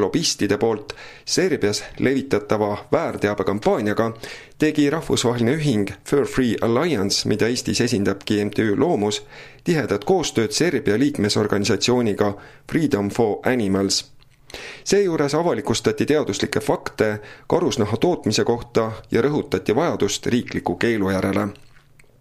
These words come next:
Serbias jõustuv keeld on kooskõlas arengutega kogu Euroopas, kus viimastel aastakümnetel on neliteist riiki hääletanud karusloomakasvatust lõpetavate seaduste poolt.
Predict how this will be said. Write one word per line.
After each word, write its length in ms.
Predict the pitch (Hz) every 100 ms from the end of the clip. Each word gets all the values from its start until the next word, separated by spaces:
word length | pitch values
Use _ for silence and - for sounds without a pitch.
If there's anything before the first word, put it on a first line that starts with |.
| - - - - -
Serbias 380 | - 185 127 110
jõustuv 300 | 123 127 - 104
keeld 320 | 156 127 -
on 140 | 101
kooskõlas 540 | 135 - - 104 101 -
arengutega 560 | 143 98 95 - - 101
kogu 300 | - 165 104 92
Euroopas, 540 | 101 107 - 101 - - - - - -
kus 180 | 131 -
viimastel 460 | 139 117 - 127
aastakümnetel 800 | 170 - 110 135 123 113 - 113 110 - - -
on 220 | 117 123
neliteist 560 | 165 123 87 87 - 143
riiki 300 | 151 123 107
hääletanud 720 | 123 104 - 107 107 104 - -
karusloomakasvatust 1120 | 113 123 98 104 104 147 165 113 - - -
lõpetavate 720 | 120 - - 101 101 - 101
seaduste 560 | - 123 95 98 - 107
poolt. 400 | 135 98 -